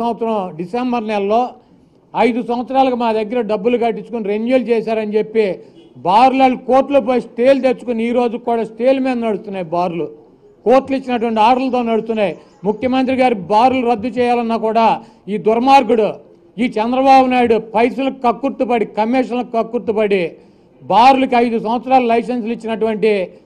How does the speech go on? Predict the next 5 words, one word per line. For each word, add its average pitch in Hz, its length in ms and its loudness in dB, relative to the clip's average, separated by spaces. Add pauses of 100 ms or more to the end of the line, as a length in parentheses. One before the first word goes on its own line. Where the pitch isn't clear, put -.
(240)
వ్యక్తి 214 340 0 (600)
ఆరు 220 340 4
నెలల్లో 269 300 2 (240)
అధికారం 269 420 2 (120)
పోతూ 247 240 0